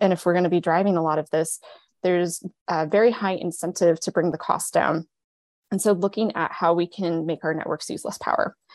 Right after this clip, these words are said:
There's also a piece of it, especially coming out of Europe, that's very consumer driven, where consumers want things to be greener. They want them to be more sustainable. So we're seeing from our European operators, uh,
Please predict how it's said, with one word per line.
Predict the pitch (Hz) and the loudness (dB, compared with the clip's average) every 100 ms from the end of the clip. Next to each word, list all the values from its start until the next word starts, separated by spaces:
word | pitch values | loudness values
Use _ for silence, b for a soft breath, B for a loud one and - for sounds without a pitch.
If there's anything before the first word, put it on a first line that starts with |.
| B B B B B _ _ - | B B B B B _ _ 6
There's | 208 202 | 8 8
also | - 190 233 - 247 220 - - _ | 6 6 6 4 6 6 4 -2 _
a | 190 180 165 - | 2 6 6 2
piece | - 226 214 | -2 -4 0
of | |
it, | 196 170 | 2 2
especially | - - 185 220 | 0 -6 -4 -4
coming | 220 185 175 | -2 -4 -4
out | 156 | -4
of | - | -2
Europe, | 160 208 220 | 0 0 -2
that's | 165 - | -4 -2
very | 175 | -4
consumer | - 165 - 185 180 | -4 -10 -6 0 0
driven, | 156 - 147 202 202 | 2 2 2 2 2
where | 180 170 170 165 160 | 4 4 4 2 0
consumers | 190 - 226 202 165 | -6 -2 -2 -2 -4
want | 185 160 165 - 208 _ _ _ | -4 -2 -2 -4 -18 _ _ _
things | 170 165 | -4 -4
to | - | -6
be | 170 | -6
greener. | - 156 - 185 | -2 0 2 4
They | 160 | 4
want | 156 170 170 | 4 2 2
them | 156 | -2
to | - | -2
be | 160 | -2
more | 151 | -2
sustainable. | 160 - - - - 208 | -2 -4 -4 -4 -2 -4
So | - 180 | 2 2
we're | 180 | 2
seeing | - 196 185 190 b b b b | 2 2 2 -2 b b b b
from | 208 185 | 2 4
our | 175 175 | 4 4
European | 175 190 185 196 185 180 175 | 6 4 4 2 0 0 -2
operators, | 156 151 160 165 170 165 160 - - _ - | -4 -2 0 0 0 -2 -4 -10 -16 _ -8
uh, | 175 151 | -4 -2